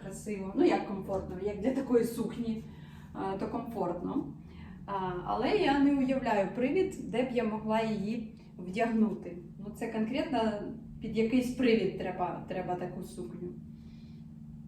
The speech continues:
М-м. <laughs> Тому, дівчата, е, вона іде в розпродаж. Ось ближче зараз її показую. На мені вона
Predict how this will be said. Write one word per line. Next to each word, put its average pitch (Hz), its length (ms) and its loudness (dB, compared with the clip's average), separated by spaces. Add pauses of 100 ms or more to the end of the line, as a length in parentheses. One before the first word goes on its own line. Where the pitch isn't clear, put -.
М-м. 208 520 -2 (240)
<laughs> - 1120 -6
Тому, 269 380 6 (120)
дівчата, 240 680 2 (520)
е, 190 520 0
вона 240 380 2
іде 220 380 6
в - 20 2
розпродаж. 214 1000 2
Ось 202 180 2
ближче 220 400 2
зараз 185 380 -4
її 190 140 -6
показую. 202 680 0 (1300)
На 220 200 0
мені 233 340 8
вона 220 540 2